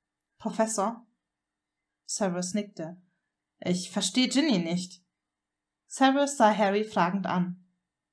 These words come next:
„Und ich verstehe dich nicht, Potter. Was ist vorgefallen? Wir können reden oder schweigen.“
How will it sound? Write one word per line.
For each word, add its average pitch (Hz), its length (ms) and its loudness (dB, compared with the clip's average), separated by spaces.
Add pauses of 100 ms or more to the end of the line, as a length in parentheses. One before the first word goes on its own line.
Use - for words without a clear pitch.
(160)
„Und 165 180 0
ich 185 160 0
verstehe 208 400 2
dich 214 220 2
nicht, 175 220 -6
Potter. - 520 -2
Was 185 220 0
ist 185 180 -4
vorgefallen? 190 640 4
Wir 247 100 0
können 269 300 6
reden 180 500 2
oder 185 200 4
schweigen.“ - 680 0